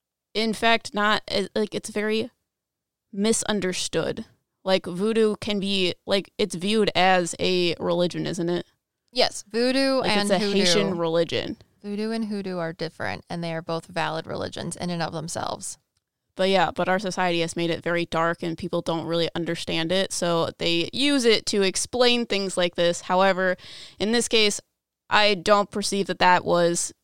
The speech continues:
Speaker 1: the case. Like, I don't believe that this doll has voodoo in it. However, the story goes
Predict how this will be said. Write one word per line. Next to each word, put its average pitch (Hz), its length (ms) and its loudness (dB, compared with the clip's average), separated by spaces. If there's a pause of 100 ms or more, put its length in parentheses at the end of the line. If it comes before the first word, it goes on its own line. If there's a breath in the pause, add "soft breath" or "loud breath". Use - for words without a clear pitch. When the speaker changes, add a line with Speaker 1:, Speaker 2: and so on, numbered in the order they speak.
(140)
Speaker 1:
the 175 160 -8
case. - 380 -6
Like, 175 100 -2
I 175 80 0
don't 175 240 0
believe 175 400 0
that - 260 0
this 180 220 -2 (160)
doll 170 380 4
has 170 260 -2
voodoo 165 720 -2
in 165 120 -2
it. - 280 -6 (540 loud breath)
However, 202 460 6
the - 160 -2
story 233 460 4
goes 180 640 4